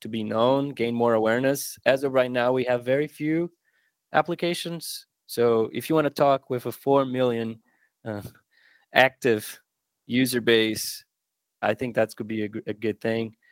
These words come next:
And last but not least, like, honestly, uh, trading security for U X, I don't think that's a trade-off at all. So for all developers that are just getting started,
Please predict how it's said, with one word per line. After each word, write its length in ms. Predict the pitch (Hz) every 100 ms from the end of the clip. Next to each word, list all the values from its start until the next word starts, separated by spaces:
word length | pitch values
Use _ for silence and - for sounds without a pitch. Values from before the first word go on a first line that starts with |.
| _ -
And 120 | 160
last 220 | 214 226
but 100 | 208
not 180 | 185 147
least, 460 | 131 117 - -
like, 220 | 104 - -
honestly, 640 | 139 147 - - 107 -
uh, 380 | - 104 101 104 - _ _ _ _ -
trading 400 | 151 160 170 160
security 640 | 139 - 127 143 151 147 - _ _ _ _
for 340 | - 113 113 107
U 260 | 110 123
X, 380 | 123 131 - - _ _ _ -
I 120 | 117
don't 160 | 135 135
think 160 | 123
that's 240 | 117 - 113
a 40 |
trade-off 640 | - 113 110 110 104 - -
at 160 | 110 107
all. 400 | 110 117 123 - _ _ _
So 180 | - 113
for 220 | 127 120
all 220 | 127 139
developers 540 | 131 123 120 117 117 -
that 120 | 113
are 140 | 110 - _ _ _
just 240 | 117 -
getting 240 | 120 110 110
started, 480 | - 120 113 110